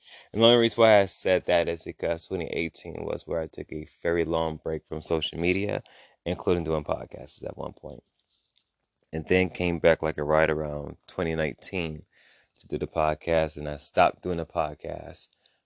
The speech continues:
right around September thirteenth, two thousand and twenty nineteen, which was Friday the thirteenth. And I did come back doing the podcast at around June twenty-something of twenty twenty during the George Floyd situation.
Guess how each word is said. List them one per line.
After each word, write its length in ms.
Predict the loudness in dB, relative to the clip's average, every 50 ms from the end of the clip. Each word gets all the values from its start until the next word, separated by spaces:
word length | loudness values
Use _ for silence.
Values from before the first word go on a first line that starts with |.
| _ _ -6
right 280 | 2 4 6 6 6
around 240 | 4 2 0 -2 -2
September 400 | -4 -10 -12 -10 -8 -8 -8 -6
thirteenth, 540 | -6 -6 -6 -6 -8 -10 -10 -10 -10 -10 -6
two 40 | -2
thousand 460 | -2 0 -2 -2 -8 -12 -12 -10 -8
and 340 | -8 -8 -8 -10 -12 -14 -18
twenty 320 | -14 -8 -6 -6 -4 -4
nineteen, 400 | -6 -6 -8 -10 -10 -10 -12 -10
which 120 | -12 -12 -14
was 120 | -14 -10
Friday 300 | -4 0 0 2 0 0
the 100 | -4 -8
thirteenth. 460 | -12 -12 -14 -14 -14 -16 -18 -18 -20 _ _ _ _ _ _ _ _ _ _ _ _ _ _ _ _ _ _ _ _ _ _ _ _ _ _ _ _ _
And 720 | -2 0 0 0 0 -2 -2 -2 -4 -4 -4 -4 -6 -4 -2
I 100 | -2 0
did 120 | 0 -2
come 300 | -4 -6 -8 -6 -6 -4
back 340 | 2 2 2 2 2 -2 -8
doing 140 | -8 -8 -8
the 40 | -6
podcast 840 | -4 -2 0 0 0 -2 -2 -2 0 0 0 -2 -4 -8 -8 -8
at 80 | -6 -6
around 500 | -4 -4 -2 -2 -4 -4 -6 -8 -10 -8
June 600 | -4 -2 0 0 0 0 -2 -4 -4 -6 -8 -10 _ _ _ _ _ _ _ _ _ _ -18
twenty-something 720 | -8 0 2 2 2 2 0 -2 -6 -10 -8 -8 -10 -10 -8
of 180 | -8 -8 -8 -10
twenty 280 | -12 -8 -6 -6 -6
twenty 380 | -8 -10 -6 -4 -4 -4 -4 -4
during 220 | -6 -6 -6 -6
the 60 | -6
George 360 | -8 -8 -6 -6 -6 -6 -8 -10
Floyd 380 | _ -4 0 0 0 0 -2
situation. 560 | -6 -12 -14 -10 -10 -8 -8 -8 -10 -12 _